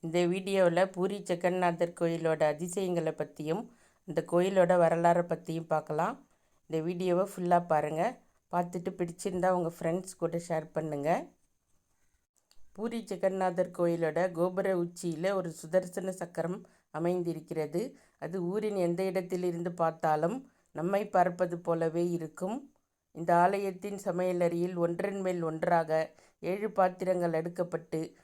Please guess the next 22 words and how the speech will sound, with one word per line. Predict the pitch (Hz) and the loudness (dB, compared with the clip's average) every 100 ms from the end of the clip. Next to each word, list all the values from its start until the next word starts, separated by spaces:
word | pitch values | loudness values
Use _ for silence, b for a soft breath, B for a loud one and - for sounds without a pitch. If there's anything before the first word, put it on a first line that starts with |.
| b | b
விறகு | - 165 202 196 | -8 -4 -2 2
அடுப்பில் | 185 175 175 170 | 2 2 -4 -4
உணவு | 165 170 180 185 | -2 0 0 0
சமைக்கப்படும். | 180 170 170 170 156 151 143 - _ _ - | -2 -4 -4 -6 -4 -4 -6 -12 _ _ -16
அப்படி | 147 185 | -8 -6
சமைக்கப்படும் | 202 170 170 185 202 196 180 165 | -2 0 0 -2 -4 -2 0 0
போது | 156 160 156 160 - b b | 2 0 -2 -6 -10 b b
அடியில் | 147 170 208 202 | -6 -4 -6 -6
உள்ள | 185 170 | -2 -2
பானையில் | 175 165 170 170 165 | 0 2 4 2 0
உணவு | 160 160 180 185 170 | -4 -2 -2 -2 -4
வேகும் | 165 165 170 165 | -4 -2 -4 -4
முன்பாகவே | 160 170 165 160 151 156 160 - b b b | -4 2 2 2 -2 -2 -6 -8 b b b
மேலே | 160 190 196 185 | -2 0 0 0
உச்சியில் | 170 175 - 208 196 | -2 -6 -8 -6 -4
உள்ள | 180 170 160 | -4 -2 -2
முதல் | 160 165 185 175 | -2 0 0 2
பானையில் | 165 156 156 156 151 - b b | 2 2 0 -4 -8 -12 b b
உணவு | - 175 202 196 | -6 0 0 0
வெந்துவிடும் | 170 170 170 170 160 160 160 | 0 0 -2 -2 0 -2 -2
அதிசயம் | 156 160 175 175 170 | -4 -4 -6 -2 0
நடக்கின்றது. | 165 156 160 160 143 143 143 147 - | 0 -2 -4 -8 -6 -6 -4 -6 -8